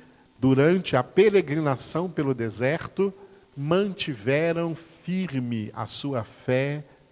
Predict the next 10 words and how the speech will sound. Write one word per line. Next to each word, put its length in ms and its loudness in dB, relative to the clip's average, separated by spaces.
no 200 -2
Senhor, 640 -2
no 160 0
Deus 480 0
que 140 -8
os 120 -6
havia 460 -2
tirado 580 -4
do 140 -6
Egito, 580 -4